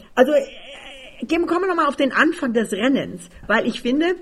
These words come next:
die über hunderttausend rund um den Suzuka Circuit, die ja mega, mega begeisterte Fans sind. Wir haben wieder so tolle Bilder gesehen und Kostüme und, ah, es war einfach wieder herrlich. Ähm, äh, die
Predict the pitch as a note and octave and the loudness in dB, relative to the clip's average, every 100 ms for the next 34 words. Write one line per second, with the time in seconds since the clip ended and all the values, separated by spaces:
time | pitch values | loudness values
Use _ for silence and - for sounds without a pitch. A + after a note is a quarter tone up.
0 | - - - A#3+ A#3+ C4+ C#4+ G#3+ B3 A#3 | -10 -20 -8 -4 -2 2 4 4 4 0
1 | G#3+ A#3+ C4 A3 C4 A#3+ A#3 G#3 A3 A#3 | 0 -2 0 0 0 0 0 -2 -8 -4
2 | G#3 - F#3 - B3+ G3+ F#3 G#3 A3+ F#3+ | -4 2 0 0 -4 0 2 6 6 6
3 | F#3 F3 F3 F3+ F3 F3 F3 F3 - E3+ | 2 2 -2 -2 -4 -4 -4 -6 -6 -4
4 | E3 F3 F3 G3 G3+ G3+ F#3 F3 G3 G#3 | -4 -4 -6 -6 -4 0 0 0 -4 -2
5 | F#3+ F3 F3+ F3+ F3 E3+ E3+ F3+ E3+ F3 | -2 0 -2 -2 -2 -4 -4 -4 -4 -6
6 | G#3+ G#3 A3+ F#3 E3+ F3+ F#3 G3 F#3+ - | -6 -6 -6 -4 -4 -6 -4 -2 0 -2
7 | F3 F3 E3 E3 D#3 D#3+ D3+ D#3+ D#3 D#3 | -4 -4 -4 -4 -8 -6 -4 -4 -4 -4
8 | A3 - - - - F3+ F3 F3+ F3+ - | -6 -8 -20 -20 -10 0 0 0 -2 -2
9 | C#3 G#2+ G3+ F3+ G3 A3 B3+ D#4+ - | -2 -4 -8 -10 -2 2 4 2 -2